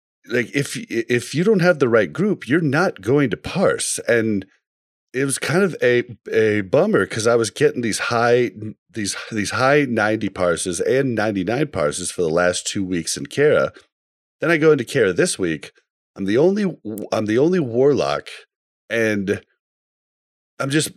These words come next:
and I have a, a, a resto chamois, so I'm missing three more per, percent hit. So I have to, like, drop out a bunch of crit gear to get hit gear. So I'm, like,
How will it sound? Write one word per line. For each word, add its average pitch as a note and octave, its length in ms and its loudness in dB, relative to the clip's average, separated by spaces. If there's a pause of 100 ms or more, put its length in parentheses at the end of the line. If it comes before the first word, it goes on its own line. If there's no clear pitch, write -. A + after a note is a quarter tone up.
(100)
and A#2 240 2
I A2+ 240 4
have B2+ 300 2
a, G#2 680 2 (240)
a, G2 180 0
a G2+ 840 -2
resto B2 500 2
chamois, G#2+ 460 0
so G2 180 0
I'm F2 240 2
missing A#2+ 400 0
three B2+ 400 -4
more A#2+ 540 4
per, D3 420 2 (360)
percent C#3+ 560 0
hit. A2 280 0
So G#2 140 0
I G2 60 4
have G2 100 0
to, A2 100 -2
like, F2+ 160 2
drop A2 320 0
out A2+ 120 4
a F#2 60 0
bunch A2 260 0
of - 80 -10
crit - 300 -4
gear C2+ 380 -4 (260)
to G2+ 100 -18
get F#2 160 -2
hit B2+ 280 -2
gear. D2+ 220 -4
So G2 160 -2
I'm, F#2+ 100 2
like, F#2+ 200 0